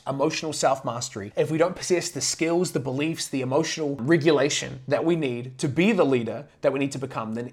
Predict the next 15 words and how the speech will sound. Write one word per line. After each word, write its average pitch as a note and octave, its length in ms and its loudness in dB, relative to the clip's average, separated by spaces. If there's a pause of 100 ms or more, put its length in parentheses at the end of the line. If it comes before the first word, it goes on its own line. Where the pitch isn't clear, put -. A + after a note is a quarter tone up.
(120)
we F3 160 0
can F#3+ 140 -2
have C3 140 -2
the B2+ 40 -2
right B2+ 200 2
funnel, B2+ 320 -6
the B2 80 -4
right A#2+ 200 2
offer, A#2+ 400 -4
the C3 120 -2
right A#2+ 200 0
ads, A#2 460 -4
the C#3+ 100 0
right B2 240 0
team, A2+ 440 -8